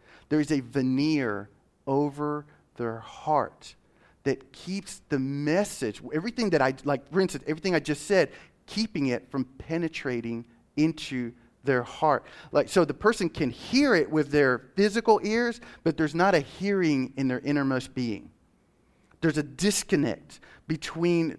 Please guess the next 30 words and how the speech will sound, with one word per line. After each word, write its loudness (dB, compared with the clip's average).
between -2
the -6
two -8
there. 0
So 2
they 4
don't 4
really 0
grasp 2
it. 0
Uh, 8
and 6
it's, -4
it's 0
not 4
necessarily 2
that 2
they 4
are 2
completely 2
and 2
have 2
an 0
animosity 2
against -4
it. -6
Now, 0
some 0
people -2
do, -2